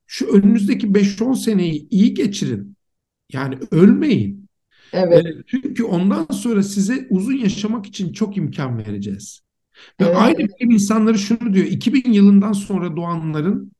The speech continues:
Speaker 1: ortalama yaşam süresi yüz yıl olacak.
Speaker 2: Ne kadar güzel. Nasıl
Speaker 1: Ee,
Speaker 2: yaşadığımız
Speaker 1: yani,
Speaker 2: önemli tabii.
Speaker 1: vallahi güzel de biraz korkutucu ya. Yani çünkü yeryüzünde insandan daha başka sayısı artan canlı yok.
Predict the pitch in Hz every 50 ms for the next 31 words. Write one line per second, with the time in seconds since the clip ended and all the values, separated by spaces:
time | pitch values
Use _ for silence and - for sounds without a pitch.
0 | _ _ _ _ _ _ _ - 175 190 196 196 202 190 202 202 202 226 220 196
1 | 180 156 - 202 208 196 - - 226 208 180 - - - 147 147 185 170 143 -
2 | 135 120 107 101 101 98 98 98 98 - 117 _ _ _ _ _ _ _ _ _
3 | _ _ _ _ _ _ _ - 190 190 196 233 - - - 220 208 165 165 156
4 | 160 160 160 180 175 180 190 240 311 - - - - - - 285 - - 277 277
5 | 302 302 294 277 - 262 277 330 - 277 240 220 202 202 - 190 - - - _
6 | _ _ _ _ _ _ - 190 240 302 302 285 269 226 190 143 190 196 202 247
7 | 294 294 277 220 220 190 156 196 226 226 208 196 - - 202 196 196 - 208 202
8 | 214 196 202 233 208 147 131 127 147 151 170 180 190 196 196 196 - 220 196 196
9 | 208 220 214 226 254 240 220 226 202 202 220 202 190 185 196 202 214 202 - -
10 | - _ _ _ _ _ - 226 180 202 202 202 - - 214 226 226 208 202 247
11 | 262 247 247 196 202 196 202 220 262 269 - - - _ _ _ _ _ _ -
12 | 202 196 185 - - - - 262 262 233 196 - 202 233 208 196 - 220 208 214
13 | 196 202 - 220 226 202 202 208 196 190 190 180 185 196 185 143 117 - - _
14 | _